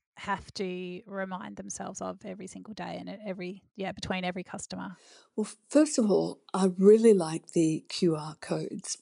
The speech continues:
Speaker 2: I think it's really important that restaurants, um,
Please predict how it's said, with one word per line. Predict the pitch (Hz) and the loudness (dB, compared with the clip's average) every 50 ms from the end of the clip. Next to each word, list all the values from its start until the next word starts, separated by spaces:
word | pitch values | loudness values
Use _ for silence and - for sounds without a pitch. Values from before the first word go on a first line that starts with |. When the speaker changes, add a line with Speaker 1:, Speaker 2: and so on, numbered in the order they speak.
| - | -8
Speaker 2:
I | - 170 | -8 -8
think | - - - 240 254 247 254 | -6 0 4 6 6 6 6
it's | 233 233 - - - | 4 0 0 -6 -4
really | 196 185 190 196 208 214 202 202 202 202 190 - _ - - - _ _ - - | 2 4 6 8 8 8 8 8 6 6 4 -2 _ -20 -20 -20 _ _ 0 2
important | 185 175 - - - 185 175 170 170 - 185 170 170 170 170 - - - | 2 2 2 2 2 2 4 2 0 -2 -2 0 0 -2 -4 -8 -10 -6
that | 208 180 160 160 - - _ - - - - - | -4 -4 -2 -2 -4 -6 _ -10 -10 -8 -6 0
restaurants, | - 185 185 185 185 - - - 190 180 180 180 - - - - - - - | 4 6 6 6 6 2 -2 0 0 0 0 -2 -4 -4 -6 -8 -8 -8 -10
um, | - 156 165 165 160 156 | -10 -8 -8 -8 -8 -10